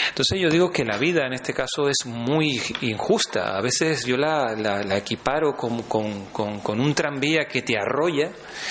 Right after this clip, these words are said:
te, te, te hace que te subas dentro y, y no te deja pa-, no te deja bajarte en una parada intermedia. Y creo que esa, eso fue lo que le, le, le pasó a,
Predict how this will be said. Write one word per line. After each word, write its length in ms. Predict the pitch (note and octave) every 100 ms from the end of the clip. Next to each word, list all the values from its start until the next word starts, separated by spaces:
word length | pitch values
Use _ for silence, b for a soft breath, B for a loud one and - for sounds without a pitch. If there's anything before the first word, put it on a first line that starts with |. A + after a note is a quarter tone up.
| B B B B B - - - -
te, 200 | - G#2
te, 280 | - G#2 G2
te 160 | - A2+
hace 240 | B2 E3+
que 120 | D#3+
te 100 | C#3
subas 360 | - D3+ D#3+ B2+
dentro 340 | D3+ E3+ F3+
y, 360 | C#3+ C#3 - A#2
y 40 |
no 160 | A#2 C#3
te 120 | F#3+
deja 320 | F3+ - A#2
pa-, 200 | A2 - A#2
no 180 | A2+
te 120 | C#3+ F#3+
deja 240 | D#3+ A2+
bajarte 800 | G2 G2 A2 A2 - G#2+ G#2+ -
en 160 | G#2+ G#2+
una 220 | A#2 A2+
parada 280 | G#2+ G#2+ G#2+
intermedia. 760 | G#2+ G2+ F#2+ A2 D3+ G#2 F#2
Y 160 | - G2
creo 320 | - A#2 D3
que 140 | D3 C#3
esa, 460 | C3+ D3 C#3 B2 A#2+ - D#3+ -
eso 220 | D3 -
fue 220 | - C#3+
lo 120 | D3 A2+
que 120 | G#2
le, 280 | G2+ F#2 F#2
le, 460 | G2+ F#2+ F#2+ -
le 240 | G2 G2 G2
pasó 560 | - G2 - A2+ B2
a, 260 | B2 G#2